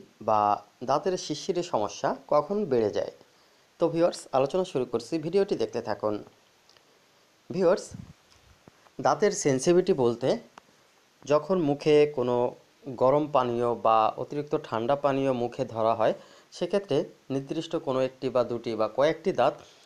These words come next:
শিরশির সমস্যা বা ঠিস মেরে ধরার সমস্যা হয়ে থাকে। এমনকি মুখ দিয়ে বাতাস যদি ভিতরের দিকে টান দেওয়া হয়, সেক্ষেত্রেও দাঁত শিরশির একটা ভাব থাকে। এটিকেই মূলত দাঁতের সেনসিটিভিটি বলা হয়ে থাকে।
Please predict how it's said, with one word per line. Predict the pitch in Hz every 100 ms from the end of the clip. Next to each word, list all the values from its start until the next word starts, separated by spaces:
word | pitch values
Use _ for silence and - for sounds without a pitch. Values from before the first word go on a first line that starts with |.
| _
শিরশির | - 185 - 175
সমস্যা | 160 127 123 - 117
বা | 120
ঠিস | - 160 -
মেরে | 160 139
ধরার | 127 127 117
সমস্যা | 107 - 117
হয়ে | 117 113
থাকে। | 98 - 180 - - _ _ -
এমনকি | 156 220 220 113 110 - _ _ -
মুখ | 139 160
দিয়ে | 156 180 143 175 - _ -
বাতাস | 104 127 170 165 165 147
যদি | 139 135
ভিতরের | 127 139 156 151 151
দিকে | 135 -
টান | - 110 135
দেওয়া | 147 135
হয়, | 135 180
সেক্ষেত্রেও | - 165 208 196 202 156 190 - - -
দাঁত | 120 120 - - -
শিরশির | - 185 180 - 180 -
একটা | 123 - 127
ভাব | 113 113 -
থাকে। | 95 - - - - - 160
এটিকেই | 170 214 190 190
মূলত | 151 127 127 - - - _ 120
দাঁতের | 135 143 160
সেনসিটিভিটি | - 127 123 139 113 143 214 - -
বলা | 107 110 104
হয়ে | 107 -
থাকে। | 98 -